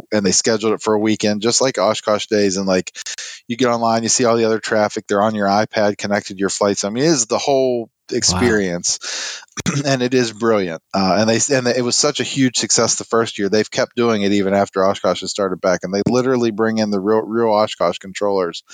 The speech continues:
Speaker 1: <clears throat> uh, to do it on the flight sim. And it's, there's videos of it all over the internet. If you check it out, it's, um, it's pretty incredible stuff.
Speaker 2: That is wild.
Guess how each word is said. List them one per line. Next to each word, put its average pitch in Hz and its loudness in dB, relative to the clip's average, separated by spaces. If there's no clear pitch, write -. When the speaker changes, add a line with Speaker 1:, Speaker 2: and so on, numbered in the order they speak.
Speaker 1:
<clears throat> - -12
uh, 117 2
to - -8
do 107 2
it 101 0
on 95 0
the 87 -4
flight 101 0
sim. 85 -2
And 92 -4
it's, - -2
there's 101 0
videos 117 2
of 101 -2
it 104 -2
all 101 2
over 98 0
the 98 -2
internet. 90 -2
If - -12
you 95 -14
check 92 -2
it 85 -2
out, 82 2
it's, - -2
um, 82 -2
it's - -2
pretty 110 0
incredible 85 -2
stuff. - -6
Speaker 2:
That 95 -6
is 87 -6
wild. 85 -6